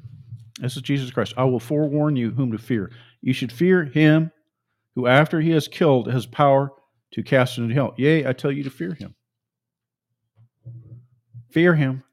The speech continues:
fear him, fear him. First Peter one, verse six. All right?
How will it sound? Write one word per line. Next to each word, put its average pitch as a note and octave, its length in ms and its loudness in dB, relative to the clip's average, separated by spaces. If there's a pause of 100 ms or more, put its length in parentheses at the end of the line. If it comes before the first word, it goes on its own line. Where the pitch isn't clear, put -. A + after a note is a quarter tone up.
fear D#3 300 0
him, B2 320 -4 (120)
fear D#3 240 -2
him. A#2 300 -6 (1080)
First - 280 -6
Peter C#3+ 480 -4
one, A#2+ 300 -6
verse - 260 -8
six. - 380 -12 (1600)
All A#2+ 80 -2
right? B2 220 0